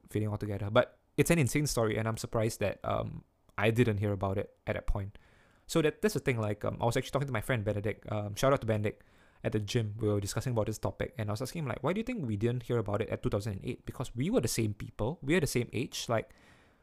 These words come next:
you would think, like, the schools addre-, would address it and then, like, you know, put a warning." But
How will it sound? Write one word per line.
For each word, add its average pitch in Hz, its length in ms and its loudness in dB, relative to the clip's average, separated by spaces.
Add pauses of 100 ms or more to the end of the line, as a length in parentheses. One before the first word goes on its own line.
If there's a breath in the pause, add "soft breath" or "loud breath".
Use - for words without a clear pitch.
(120 soft breath)
you 127 120 6
would 127 280 6
think, 143 240 0
like, 110 240 -2
the 113 80 -2
schools - 380 0
addre-, 110 420 0
would 120 180 -2
address 110 460 0
it - 180 -2
and 107 200 -4
then, 107 200 0
like, 104 240 -4 (600)
you 117 100 2
know, 110 80 0
put 135 160 4
a 107 60 6
warning." 104 420 0
But 101 240 -2